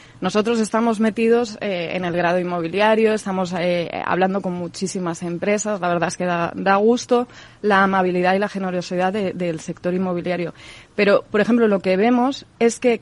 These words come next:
cada empresa, l-, lógicamente, eh, tiene su punto de vista y lo enfoca de una manera, pero, eh, la ge-, la gente que no tiene nada que ver con el sector inmobiliario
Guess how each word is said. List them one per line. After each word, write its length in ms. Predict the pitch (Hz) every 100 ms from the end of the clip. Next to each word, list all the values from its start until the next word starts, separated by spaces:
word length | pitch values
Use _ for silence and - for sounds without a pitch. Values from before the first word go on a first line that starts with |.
| -
cada 340 | 233 233 254
empresa, 680 | 240 226 233 247 - 240 294 - -
l-, 420 | 226 208 202 196 - - -
lógicamente, 960 | 202 208 220 214 220 226 226 214 226 - - - -
eh, 440 | 220 196 - 208 170 -
tiene 240 | 220 254
su 180 | - 196
punto 300 | 220 214 220
de 100 | 214
vista 500 | 240 254 - 247 262
y 60 |
lo 100 | 196
enfoca 380 | 185 - 196 214
de 80 | 202
una 160 | 202 196
manera, 400 | 180 180 160 -
pero, 440 | - 196 190 190 - _
eh, 380 | 196 190 185 - -
la 480 | 190 190 185 185 180
ge-, 240 | 175 - 190 190 175 -
la 340 | 196 185 175 175
gente 480 | - 226 247 220 190
que 180 | 185
no 200 | 185 196
tiene 260 | 202 226 214
nada 200 | 214 214
que 80 | 202
ver 140 | 214
con 140 | 214 196
el 80 |
sector 320 | 180 175 208 214
inmobiliario 720 | 220 202 202 214 214 202